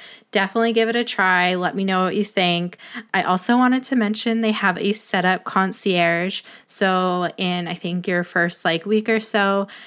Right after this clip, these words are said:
you're able to work with someone directly in HoneyBook, and they're able to set up everything for you. They're able to set up your contract,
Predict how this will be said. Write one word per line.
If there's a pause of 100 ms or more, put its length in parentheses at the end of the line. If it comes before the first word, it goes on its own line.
(140)
you're
able
to
work
with
someone
directly
in
HoneyBook,
and
they're
able
to
set
up
everything
for
you. (360)
They're
able
to
set
up
your
contract,